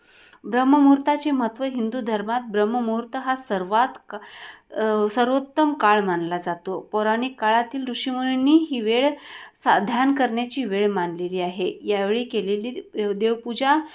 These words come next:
लवकर फळाला येते. ब्रह्ममुहूर्तावर मंदिराचे दरवाजेही उघडले जातात. पुराणानुसार या नि-, वेळेची निद्रा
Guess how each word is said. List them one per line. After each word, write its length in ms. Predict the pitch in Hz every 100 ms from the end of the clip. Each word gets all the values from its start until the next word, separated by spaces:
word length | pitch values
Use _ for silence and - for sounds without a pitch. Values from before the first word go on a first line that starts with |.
| - -
लवकर 460 | 226 220 220 285
फळाला 480 | 285 - 196 190 220
येते. 480 | 240 240 240 277 311 - - - _ -
ब्रह्ममुहूर्तावर 920 | 208 233 254 269 262 254 247 240 277
मंदिराचे 680 | 311 220 196 220 226 226 254
दरवाजेही 640 | 196 175 190 185 226 247
उघडले 420 | 277 240 247 240 240
जातात. 380 | 220 220 247 262 - _ _
पुराणानुसार 880 | 226 220 226 247 269 247 269 262 294 - -
या 180 | 220 214
नि-, 300 | 202 196 196
वेळेची 560 | - 196 208 226 247 262
निद्रा 460 | 226 180 208 240